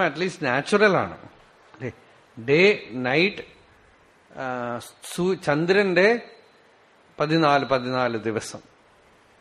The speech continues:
ശുക്ലപക്ഷം, കൃഷ്ണപക്ഷം.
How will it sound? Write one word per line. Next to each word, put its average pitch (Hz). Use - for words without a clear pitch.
ശുക്ലപക്ഷം, 135
കൃഷ്ണപക്ഷം. -